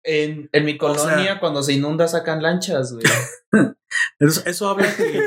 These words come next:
Speaker 2: aquí tenemos un problema con el drenaje, ya sea parte cultura de la gente que no deja tirar basura y que se les tapa el drenaje. O sea,
Speaker 1: Sí.
Speaker 2: ellos mismos se causan este problema. Y otro que poco le importa también a veces al, al municipio,
Speaker 1: A
Speaker 2: al
Speaker 1: los
Speaker 2: ayuntamiento,
Speaker 1: municipios.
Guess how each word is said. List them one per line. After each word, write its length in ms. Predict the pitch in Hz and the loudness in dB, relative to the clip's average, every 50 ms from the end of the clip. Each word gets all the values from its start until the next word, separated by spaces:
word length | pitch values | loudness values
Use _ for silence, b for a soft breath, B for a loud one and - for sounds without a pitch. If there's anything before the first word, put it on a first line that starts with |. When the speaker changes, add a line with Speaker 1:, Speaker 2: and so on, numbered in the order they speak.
| - - 453 415 | 0 -2 -2 -2
Speaker 2:
aquí 500 | - 160 170 175 180 196 202 - - _ _ _ _ _ _ _ _ _ - | 0 0 0 0 0 -2 -4 -4 -6 _ _ _ _ _ _ _ _ _ -6
tenemos 360 | - 147 151 165 170 170 - | -2 0 0 2 0 0 0
un 100 | 175 170 | -2 -2
problema 380 | 170 165 165 156 165 165 160 - | -2 0 0 0 0 -2 -4 -2
con 100 | 143 135 | -2 -2
el 80 | 135 127 | 0 0
drenaje, 640 | 120 120 123 135 151 160 - - 202 214 226 - _ | -2 -2 0 0 0 0 -2 -2 -2 -2 -4 -6 _
ya 200 | - 131 135 135 | -4 0 2 2
sea 300 | 139 - 151 139 127 - | 2 2 0 -2 -4 -2
parte 320 | - 143 143 131 - 110 _ - | -2 -2 -2 -2 -4 -10 _ -2
cultura 380 | - 131 127 123 143 160 143 | -2 -2 -2 -2 0 0 2
de 100 | 127 120 | 2 0
la 100 | 113 104 | -4 -6
gente 360 | - - 147 147 143 139 127 | -4 -2 0 0 0 -2 -4
que 240 | 123 127 117 110 107 110 | -2 -2 -2 -2 -2 -4
no 200 | 117 117 131 151 | -4 -4 -2 -2
deja 200 | 180 180 208 190 | 0 0 -2 -2
tirar 220 | - 175 170 170 | -2 -2 -2 -2
basura 380 | 175 170 165 - 170 165 170 175 | -2 -2 -2 -2 -2 0 0 -2
y 60 | 165 | -2
que 100 | 165 - | -4 -8
se 100 | - - | -10 -6
les 160 | 107 107 - | -4 -4 -2
tapa 240 | - - 98 - - | -2 -2 -2 0 -2
el 60 | 151 | -2
drenaje. 520 | 160 185 190 190 180 175 - - 214 - _ | 0 0 0 0 0 0 -2 -4 -8 -8 _
O 260 | _ _ _ - - | _ _ _ -4 -2
sea, 100 | - 113 | 0 0
Speaker 1:
Sí. 40 | 104 113 | 0 0
Speaker 2:
ellos 120 | 127 135 | -2 0
mismos 300 | 151 156 156 165 160 156 | 0 0 2 2 0 0
se 80 | - - _ - | -4 -6 _ -2
causan 280 | - 135 135 143 147 | 0 0 2 2 0
este 160 | 143 - - | 0 0 -2
problema. 440 | 151 - 156 156 147 139 156 - - _ _ _ _ _ _ _ _ _ | -4 -2 -2 0 0 0 0 -2 -6 _ _ _ _ _ _ _ _ _
Y 80 | - 170 | -4 -2
otro 180 | 185 185 208 - | 0 2 0 2
que 120 | - 139 | 0 -2
poco 220 | - 156 - - | -4 -4 -2 0
le 60 | 160 147 | 0 0
importa 320 | 135 131 143 147 151 147 | 0 -2 -2 -4 -4 -4
también 240 | - 131 127 135 139 | -2 0 0 0 0
a 60 | 135 | 0
veces 240 | 135 135 135 - - | -2 -2 -2 -2 0
al, 220 | 127 123 117 113 - | 0 0 0 -2 -2
al 120 | 120 120 | -2 0
municipio, 580 | 120 120 120 117 120 - 160 160 160 160 151 143 | 0 2 0 0 0 2 0 0 0 0 0 0
Speaker 1:
A 20 | |
Speaker 2:
al 60 | 131 | 2
Speaker 1:
los 60 | 127 123 | 2 0
Speaker 2:
ayuntamiento, 560 | 117 107 104 123 131 139 147 151 147 - 170 | 0 -2 -2 -2 0 0 0 -2 -2 -2 -2
Speaker 1:
municipios. 300 | 170 165 - - - _ | -4 -4 -6 -12 -16 _